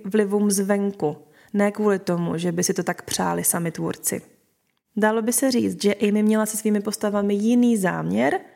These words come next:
ale musela se podřídit okolnostem a upravit děj jiným směrem. Přesto se jí podařilo dodržet jistou symetrii v příběhu,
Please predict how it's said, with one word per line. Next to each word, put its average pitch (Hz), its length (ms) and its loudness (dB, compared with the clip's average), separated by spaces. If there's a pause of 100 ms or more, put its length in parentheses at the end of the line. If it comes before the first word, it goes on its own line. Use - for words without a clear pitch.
(120)
ale 196 320 -2
musela 190 400 0
se 196 120 -2
podřídit 180 440 -2
okolnostem 208 760 0 (460)
a - 200 -4
upravit 233 460 0
děj 185 440 0 (120)
jiným 180 360 0
směrem. 170 560 -2 (840)
Přesto - 680 -2
se - 200 0
jí 208 100 0
podařilo 208 460 0
dodržet 202 400 0
jistou 202 280 0
symetrii 196 600 0
v - 80 -12
příběhu, 170 680 -2